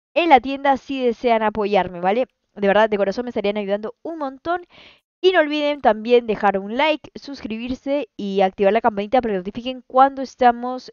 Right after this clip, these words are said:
en directo. Miren el paquete de Dynamite de B T S.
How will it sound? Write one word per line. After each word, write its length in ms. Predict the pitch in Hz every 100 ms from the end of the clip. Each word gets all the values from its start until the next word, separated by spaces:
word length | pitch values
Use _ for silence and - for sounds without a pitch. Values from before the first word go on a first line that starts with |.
| -
en 280 | 226 233 226
directo. 560 | 220 180 - - 190 _ _ _ _ _ -
Miren 200 | 523 233
el 60 | 190
paquete 280 | 196 294
de 180 | 247 214
Dynamite 460 | 240 269 196 180 185
de 380 | 190 185 180 185
B 160 | 208
T 240 | 226 220 247
S. 340 | 262 - _